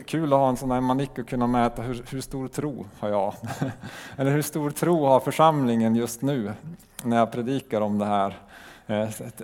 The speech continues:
är det någon här inne som tror på det jag säger, liksom? Jag hade gärna haft en liten sån manik. Eh, kanske bra att den inte finns. Eh, men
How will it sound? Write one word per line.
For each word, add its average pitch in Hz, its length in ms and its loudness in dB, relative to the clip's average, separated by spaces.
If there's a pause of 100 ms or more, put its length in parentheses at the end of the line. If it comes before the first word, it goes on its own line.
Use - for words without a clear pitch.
(360)
är 123 100 0
det 123 80 0
någon 143 280 0
här 131 120 2
inne 117 260 2
som 117 180 -4
tror 135 240 -4
på 117 180 -4
det 107 80 4
jag 104 100 4
säger, 113 380 -2
liksom? 95 520 -14
Jag 117 100 -6
hade 120 200 0
gärna 113 240 0
haft 117 320 -2
en 98 100 -6
liten 98 220 -8
sån 98 380 -6
manik. 98 560 -8 (600)
Eh, 95 100 -10 (140)
kanske 113 260 -4
bra 113 220 4
att 107 100 -2
den 107 100 -4
inte 95 240 -6
finns. 104 500 -8 (1600)
Eh, 107 180 -4 (3500)
men 123 600 2